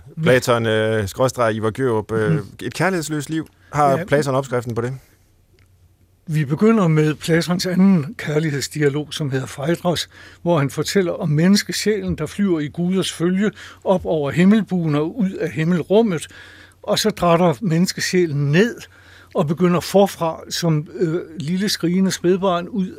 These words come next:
Speaker 3: øh, mellem benene på en fødende kvinde og har glemt alt. Men deroppe i himmelrummet havde sjælen vinger. Når dette menneske,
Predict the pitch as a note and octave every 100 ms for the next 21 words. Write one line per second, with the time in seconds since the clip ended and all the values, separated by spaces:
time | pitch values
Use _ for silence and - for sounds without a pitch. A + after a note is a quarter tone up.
0 | F3 F3 D#3+ D3 D#3 D#3+ D3 G3+ F#3 F#3
1 | E3 - - - - - D#3+ F3+ D#3+ -
2 | E3 E3 F3 F3 - D3 F3 G#3 D3 C#3+
3 | E3+ G3 E3 - - - - - - -
4 | D#3 C#3+ C4+ B3+ G3 F#3 F3+ E3 F#3+ E3
5 | D#3+ C#3 A2 D3 C#3 - F3 E3 D#3 C3+
6 | C3+ D#3 - _ - - - - _ _
7 | D#3 D#3 E3+ F3 - - A3+ B3 F#3+ D3+
8 | D#3 E3+ - D3+